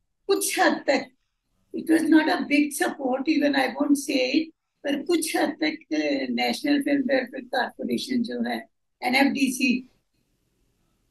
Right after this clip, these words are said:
इन लोगों का budding फिल्म मेकर्स के लिए एक platform था। थोड़े पैसे मिलते थे, उसमें एक अपना film बना के they could,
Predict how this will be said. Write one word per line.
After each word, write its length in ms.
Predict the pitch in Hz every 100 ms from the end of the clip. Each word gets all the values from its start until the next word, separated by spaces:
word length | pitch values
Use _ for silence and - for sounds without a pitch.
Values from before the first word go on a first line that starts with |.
| _ - -
इन 200 | 320 330
लोगों 420 | - - 381 320
का 380 | 359 359 370 370 - _ _ _ _ _ _ _ _ _ _ _ _ _ _ 320
budding 480 | 320 294 381 392 320
फिल्म 200 | 339 330
मेकर्स 380 | 330 320 330
के 120 | 320 349
लिए 160 | 339
एक 160 | 370 -
platform 640 | 330 277 269 - 381 403 311
था। 360 | 311 - - _ _ _ _ _ _ _ _ -
थोड़े 200 | 285 311
पैसे 360 | - 320 320 330
मिलते 420 | 311 - 320 -
थे, 40 |
उसमें 320 | 320 - 320
एक 220 | 311 - 294
अपना 540 | 277 302 294 294 - _ _ _ _ _ _ _ _ _ _ _
film 260 | 294 302 330
बना 340 | 320 302 277
के 200 | 285 330
they 320 | 320 302 294 320
could, 200 | -